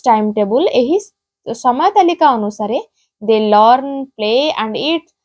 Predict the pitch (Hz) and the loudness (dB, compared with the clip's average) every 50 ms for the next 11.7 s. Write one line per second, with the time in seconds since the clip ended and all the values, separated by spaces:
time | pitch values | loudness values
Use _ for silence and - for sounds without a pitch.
0 | _ _ _ - - 220 220 214 220 214 - 269 262 _ - 349 349 330 311 339 | _ _ _ -10 -8 -6 -4 -4 -4 -4 -6 -8 -8 _ -4 -4 -4 -2 0 0
1 | 330 339 381 381 _ _ _ _ _ _ _ _ _ - - 226 220 220 214 - | 0 0 -2 -6 _ _ _ _ _ _ _ _ _ -4 -2 0 2 2 2 2
2 | - 226 226 269 320 494 539 _ _ _ _ _ _ _ _ _ _ _ - - | 0 0 0 0 -2 -2 -8 _ _ _ _ _ _ _ _ _ _ _ -10 -6
3 | 247 240 240 233 240 233 - 294 294 - 359 359 349 330 359 349 349 - 294 277 | -4 -4 -2 -4 -4 -4 -6 -8 -6 -2 -4 -2 -2 -2 -4 -4 -4 -2 0 2
4 | 247 240 233 247 285 370 370 285 226 202 226 320 539 _ _ _ _ _ _ - | 2 2 2 0 -2 0 0 0 0 -2 -4 -4 -6 _ _ _ _ _ _ -4
5 | 370 381 370 359 359 359 370 392 _ _ _ _ _ _ - 285 294 302 302 - | -4 -4 -4 -4 -4 -6 -6 -6 _ _ _ _ _ _ -6 -6 -6 -4 -4 -4
6 | 359 349 - - - 359 349 339 339 349 349 381 381 _ _ _ _ _ _ _ | -6 -6 -6 -8 -8 -6 -4 0 2 2 2 2 0 _ _ _ _ _ _ _
7 | _ _ _ _ _ _ _ _ _ _ - - - 311 262 262 381 415 403 392 | _ _ _ _ _ _ _ _ _ _ 0 2 2 2 2 0 0 0 0 0
8 | 381 381 339 294 240 214 202 196 202 202 220 - - 311 330 370 427 523 508 _ | 2 2 4 4 2 2 2 -2 -6 -12 -12 -10 -8 -6 -6 -4 -6 -6 -8 _
9 | - 302 277 269 262 254 254 247 - 240 - - 226 208 208 208 294 311 277 233 | -2 -2 -2 0 -2 -4 -6 -6 -10 -12 -10 -8 -6 -6 -4 -4 -4 -4 -4 -6
10 | _ _ _ _ _ _ _ _ _ _ _ _ _ - 220 247 262 254 302 392 | _ _ _ _ _ _ _ _ _ _ _ _ _ -2 2 2 2 4 4 4
11 | 466 453 427 415 403 392 392 - 392 392 392 392 392 - | 4 4 2 2 0 0 0 0 0 0 0 0 -4 -6